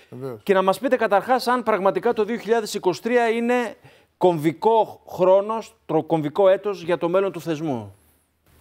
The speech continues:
Speaker 1: Ναι, καταρχήν να ευχαριστήσω και για την πρόσκληση τη σημερινή και για την, ε, παρουσία της Ναυτεμπορικής ως media, ε, partner στο συνέδριο.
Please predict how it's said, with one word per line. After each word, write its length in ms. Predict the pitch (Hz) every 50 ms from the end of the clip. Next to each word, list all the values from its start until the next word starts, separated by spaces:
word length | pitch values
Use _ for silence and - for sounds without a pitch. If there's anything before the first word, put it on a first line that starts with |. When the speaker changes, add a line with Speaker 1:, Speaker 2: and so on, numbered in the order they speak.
| _ _ _ _
Speaker 1:
Ναι, 180 | - 135 135 131 117 - - -
καταρχήν 680 | - 131 117 131 123 101 143 156 151 147 143 139 123 110 - - - - -
να 100 | 135 135
ευχαριστήσω 420 | 131 - 139 131 117 123 117 143
και 80 | 127 135
για 120 | 143 143
την 100 | 127 123
πρόσκληση 380 | 117 131 131 - 135 113 110 120
τη 60 | 117
σημερινή 600 | 107 117 117 113 110 110 113 131 160 185 202 190 - _ _ _ _ _ _ _ _ _ _ _ _ -
και 100 | - 139
για 180 | 147 156 143
την, 240 | - 151 143 143 139
ε, 200 | 135 131 131 123
παρουσία 380 | 117 127 123 123 - - 139 131
της 140 | 120 110
Ναυτεμπορικής 600 | 123 127 113 - 123 123 131 123 123 110 135 131
ως 140 | 131 131 120 123
media, 440 | 131 123 127 127 120 117 113 110 107 104 - _ _ _ _ _ 156 160
ε, 340 | 131 127 110 104 98 95 95 110
partner 260 | - 127 127 113 123 123
στο 520 | 107 - 127 117 113 113 110 107 107 107 101
συνέδριο. 680 | - - 117 117 117 123 131 143 160 190 233 233